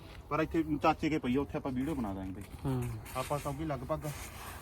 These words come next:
Speaker 1: ਸਾਰੀ ਲੋ ਟਰਨਲ ਬਾਈ ਚੱਕ
Speaker 2: ਹੁਣ ਤਾਂ ਉਹ ਤੇ ਵੀਡੀਓ ਕਰਨ ਦਾ ਫਾਇਦਾ, ਜਿਹੜੇ ਨੇ ਲੋਕਾਂ ਨੇ, ਜਿਵੇਂ ਆਪਣੇ ਗਰੁੱਪ 'ਚ ਰਾਤ ਵੀਡੀਓ ਸੀ, ਦੇਖੀ ਸੀ ਤੂੰ?
Speaker 1: ਹਾਂ।
Speaker 2: ਹੈਂ?
Speaker 1: ਮੈਂ ਨੀ ਦੇਖੀ ਬਾਈ ਯਾਰ।
Speaker 2: ਜਿਹੜੇ ਬਾਂਸ ਲਾ ਕੇ ਰੱਸੀ ਬੰਨ ਕੇ ਚੜਾਉਂਦੇ ਆ ਬੱਲਾਂ,
Speaker 1: ਹਾਂ।
Speaker 2: ਹਨਾ?
Speaker 1: ਹਾਂ।
Speaker 2: ਉਹ ਚੀਜ਼ ਦੀ ਰੁੱਤ ਆ ਗਈ।
Speaker 1: ਹਾਂ।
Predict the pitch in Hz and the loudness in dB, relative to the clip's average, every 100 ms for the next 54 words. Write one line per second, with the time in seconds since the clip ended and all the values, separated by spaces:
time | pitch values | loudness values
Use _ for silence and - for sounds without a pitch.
0 | - - - - - 131 165 143 151 165 | -12 -10 -10 -8 -2 0 0 0 0 0
1 | 147 147 139 - - - - - - - | 0 0 -2 -6 -10 -14 -14 -10 -8 -8
2 | - - 135 147 - 147 196 202 226 190 | -10 -6 -2 -2 2 12 12 12 12 12
3 | 202 240 247 233 240 240 214 202 196 170 | 12 12 12 12 12 12 12 12 12 12
4 | 170 151 175 170 208 202 170 - 160 180 | 12 12 12 12 12 12 10 12 12 12
5 | 185 170 175 165 190 185 170 170 180 180 | 12 10 12 12 12 10 12 12 12 12
6 | 175 175 190 220 196 190 247 247 254 110 | 12 12 12 12 12 12 12 10 8 4
7 | 104 - - - 233 - - 143 160 180 | -6 -10 2 10 12 10 0 -4 -2 -4
8 | - - 147 139 165 160 160 151 151 151 | -6 -2 4 10 10 12 12 12 12 12
9 | 147 175 - 147 147 147 165 175 160 143 | 12 12 12 12 12 12 12 12 12 12
10 | 147 202 - 143 120 110 - - 190 262 | 12 10 6 0 0 -4 -2 10 12 12
11 | - 117 104 180 226 208 180 165 156 127 | 6 -4 10 12 12 12 12 12 12 10
12 | 101 98 - 107 104 92 | 8 6 -4 -4 -4 -6